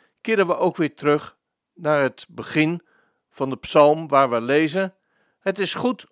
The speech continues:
om de Heere te loven en voor uw naam psalmen te zingen, Allerhoogste, in de morgen uw goede tierenheid te verkondigen en uw trouw in de nachten."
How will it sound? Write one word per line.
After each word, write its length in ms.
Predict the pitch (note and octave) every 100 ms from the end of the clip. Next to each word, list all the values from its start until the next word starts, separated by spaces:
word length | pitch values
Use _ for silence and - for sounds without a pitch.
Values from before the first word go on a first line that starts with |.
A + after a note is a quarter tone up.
| _
om 160 | - F#3
de 100 | D3+
Heere 380 | F#3 A#3 D#3+ -
te 140 | B2
loven 460 | A#2+ A2+ A2 F2+ - _ _ _ _ _ -
en 140 | A2
voor 280 | B2 A#2+ - -
uw 200 | G#3 G3+
naam 400 | D3+ C3+ F3+ - _ -
psalmen 420 | - A#3+ F#3+ C3+
te 140 | -
zingen, 360 | A#2 B2 G#2+ F#2+ _ _
Allerhoogste, 720 | - C3 B2 B2+ B2+ - G#3 G#3 _ _ _ _ -
in 140 | C#3
de 60 | A2+
morgen 480 | C3+ A3+ A3 G3
uw 140 | A3 G#3
goede 300 | G#3+ G#3 F#3+
tierenheid 520 | G#3 G#3 G3+ F#3 F#3
te 100 | F#3
verkondigen 540 | E3+ - F3+ C#3 C3
en 120 | B2+ A2+
uw 160 | G#2+
trouw 340 | - E3+ F3+ F#3+
in 100 | F#3
de 100 | F#3
nachten." 460 | D#3+ - - F#2+